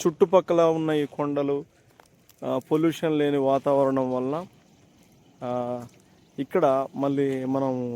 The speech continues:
అద్దంకి, ఒంగోలు, చెన్నై పోయే రోడ్డు కూడా ఇక్కడ నుంచే చీలుతుంది.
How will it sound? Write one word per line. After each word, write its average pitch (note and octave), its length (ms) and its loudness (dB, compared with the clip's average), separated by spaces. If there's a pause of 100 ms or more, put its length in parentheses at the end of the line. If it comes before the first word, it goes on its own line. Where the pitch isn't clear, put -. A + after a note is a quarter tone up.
(1200)
అద్దంకి, C#3 760 -2 (160)
ఒంగోలు, C#3 480 0 (120)
చెన్నై D3+ 240 2
పోయే D3 260 6
రోడ్డు C3+ 240 2
కూడా D3 160 -2
ఇక్కడ D3+ 200 -2
నుంచే D3+ 280 2
చీలుతుంది. B2+ 580 0